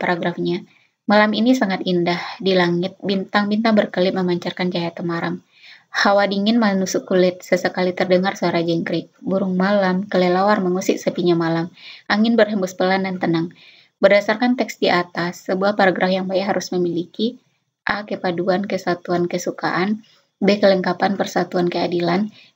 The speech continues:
C. Kelengkapan, kesatuan, dan kerancuan, D. Kepaduan, kesatuan, dan keadilan, E, kelengkapan, kesatuan, dan kepaduan. Jawabannya ini adalah yang E,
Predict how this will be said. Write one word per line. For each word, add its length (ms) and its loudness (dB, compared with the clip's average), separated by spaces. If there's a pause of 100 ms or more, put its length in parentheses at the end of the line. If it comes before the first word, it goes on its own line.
(100)
C. 160 0
Kelengkapan, 480 2
kesatuan, 480 0
dan 240 2
kerancuan, 720 2 (320)
D. 160 2
Kepaduan, 560 4
kesatuan, 480 0
dan 80 0
keadilan, 640 -2 (380)
E, 160 4
kelengkapan, 560 2
kesatuan, 560 0
dan 160 0
kepaduan. 720 -2 (3500)
Jawabannya 560 6
ini 160 4
adalah 320 4
yang 240 2
E, 240 2